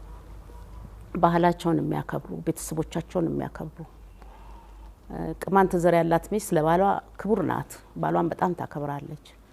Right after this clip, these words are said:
ልጆቿን በስርዓት ታሳድጋለች። አይከሊስት በጣም፣ እ፣ ትልልቅ፣ እ፣ ቤት መስራት የምትችለው አ-፣ የአይከል ሴት ናት። ልክ አሁን ሀሙናይ እንደሚከበር፣ ሀ-፣ ሀሙን ተብሎ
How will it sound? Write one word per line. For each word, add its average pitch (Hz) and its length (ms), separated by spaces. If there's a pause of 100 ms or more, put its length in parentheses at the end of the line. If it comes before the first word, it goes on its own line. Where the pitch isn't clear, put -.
(460)
ልጆቿን 160 420
በስርዓት - 400
ታሳድጋለች። - 880 (920)
አይከሊስት 180 520
በጣም፣ 175 300 (380)
እ፣ - 120 (400)
ትልልቅ፣ 160 520 (640)
እ፣ - 120 (180)
ቤት 180 220
መስራት 160 360
የምትችለው 156 580
አ-፣ 160 180
የአይከል 160 500
ሴት - 280
ናት። - 280 (320)
ልክ 214 220
አሁን 175 260 (800)
ሀሙናይ 180 640
እንደሚከበር፣ 151 800
ሀ-፣ 143 260
ሀሙን 175 360
ተብሎ 160 320